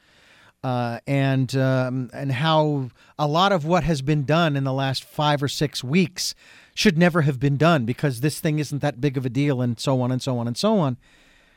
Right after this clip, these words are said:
And I thought, "Well, that's just one guy's perspective." Um, you know,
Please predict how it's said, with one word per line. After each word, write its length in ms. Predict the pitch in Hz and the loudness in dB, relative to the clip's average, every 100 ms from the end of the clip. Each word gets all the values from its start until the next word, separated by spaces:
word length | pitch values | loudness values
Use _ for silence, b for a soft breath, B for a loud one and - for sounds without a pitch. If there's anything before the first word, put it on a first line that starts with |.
| b - | b -2
And 140 | 175 | 2
I 40 | 175 | 2
thought, 260 | 170 160 | 2 0
"Well, 260 | - 151 220 | 2 2 4
that's 220 | 165 - | 2 2
just 180 | 170 - | -2 2
one 180 | 156 165 | 2 4
guy's 280 | 160 170 - | 2 0 0
perspective." 720 | 180 - 202 - 156 - - _ _ _ _ _ _ _ | -2 0 0 0 -4 -6 -16 _ _ _ _ _ _ _
Um, 680 | 120 123 123 123 127 123 127 | -6 -4 -4 -4 -4 -4 -6
you 240 | - 147 143 | -6 -2 0
know, 400 | 139 151 170 | 0 0 -2